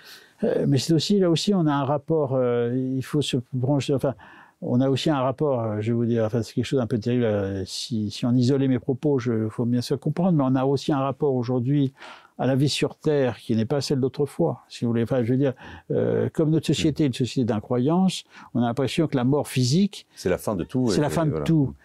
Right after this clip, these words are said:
Speaker 1: Mais la société chrétienne d'autrefois était persuadée que l'homme qu'on condamnait à mort, euh, eh bien, c'était aussi une façon de le préparer à...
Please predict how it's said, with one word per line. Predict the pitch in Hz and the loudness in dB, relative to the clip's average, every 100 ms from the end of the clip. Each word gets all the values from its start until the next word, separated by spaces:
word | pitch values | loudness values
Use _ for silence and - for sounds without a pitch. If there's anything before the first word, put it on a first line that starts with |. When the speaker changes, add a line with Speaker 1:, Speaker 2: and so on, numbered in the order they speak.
| - - | -14 -2
Speaker 1:
Mais | 127 | 2
la | 143 | 2
société | 156 135 156 139 160 147 | 0 0 0 0 0 0
chrétienne | 151 143 - 147 | 0 -2 0 0
d'autrefois | 123 113 123 - 175 196 | 0 0 -2 0 0 0
était | 147 | 0
persuadée | 127 120 143 131 135 | -4 -2 0 0 0
que | 127 | 0
l'homme | 123 147 | 0 0
qu'on | 131 117 | -2 -2
condamnait | 120 110 110 107 | -2 0 0 2
à | |
mort, | 117 160 208 220 - - - - - - | 2 2 2 0 -2 -16 -20 -20 -20 -8
euh, | 151 120 117 113 117 117 127 110 - - | -2 0 2 2 2 2 0 -4 -12 -16
eh | - - - - - 117 | -12 -8 -6 -4 -2 0
bien, | 131 143 | 2 2
c'était | 151 127 | 0 2
aussi | 139 139 - | 2 2 2
une | 196 | 2
façon | 151 131 - 175 | 2 0 0 0
de | 156 | 2
le | 123 | 0
préparer | - 113 117 113 160 180 151 | -2 -2 -2 0 2 2 2
à... | 120 110 104 | 0 -2 -4